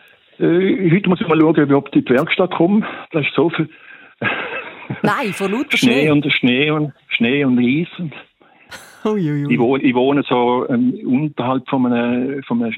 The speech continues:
Speaker 1: relativ steilen Weg. Dort muss ich erst mal raufkommen.
Speaker 2: Hei, hei, hei. Hei, hei, hei. Also ich, wenn du, wenn ich so zuhöre, dann denke ich, dein Leben ist eigentlich wie ein Abenteuer.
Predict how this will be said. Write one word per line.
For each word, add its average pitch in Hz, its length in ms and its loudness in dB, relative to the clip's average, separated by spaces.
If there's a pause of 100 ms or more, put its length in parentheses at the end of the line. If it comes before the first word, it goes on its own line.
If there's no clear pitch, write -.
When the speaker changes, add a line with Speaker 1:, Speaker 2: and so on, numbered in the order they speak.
Speaker 1:
relativ 120 240 -4
steilen 123 400 -4
Weg. 135 320 -4
Dort - 160 -10
muss 120 100 -6
ich - 100 -20
erst 123 140 -4
mal 113 120 -2
raufkommen. 160 480 -8 (440)
Speaker 2:
Hei, 233 120 -6 (120)
hei, 135 260 -6
hei. 127 160 -18 (1200)
Hei, 233 200 -2
hei, 185 160 0
hei. 175 80 0
Also 196 160 -2
ich, 269 220 -4
wenn 233 180 -2
du, 285 240 -2
wenn 233 160 -2
ich - 100 -10
so 208 120 -10
zuhöre, 269 460 -2
dann - 140 -12
denke 170 280 -4
ich, 185 220 -8
dein 185 120 -2
Leben 240 200 -4
ist 160 120 -4
eigentlich 147 280 -8
wie 143 60 -6
ein 202 100 -8 (120)
Abenteuer. 226 760 -6